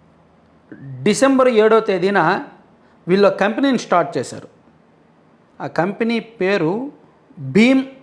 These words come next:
స్పేసెస్ ఎల్ఎల్పి, బీహెచ్ఐఈఎం, భీమ్, సారీ, బీహెచ్ఈఐఎం, భీమ్ స్పేసెస్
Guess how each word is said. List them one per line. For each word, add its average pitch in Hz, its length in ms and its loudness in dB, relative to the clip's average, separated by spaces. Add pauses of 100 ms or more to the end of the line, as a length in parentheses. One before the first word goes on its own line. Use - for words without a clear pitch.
(340)
స్పేసెస్ 226 880 -2
ఎల్ఎల్పి, 190 600 2 (520)
బీహెచ్ఐఈఎం, 190 1600 0 (100)
భీమ్, 185 400 -2 (1160)
సారీ, 165 240 2
బీహెచ్ఈఐఎం, 196 1200 0
భీమ్ 240 260 0
స్పేసెస్ 220 680 -2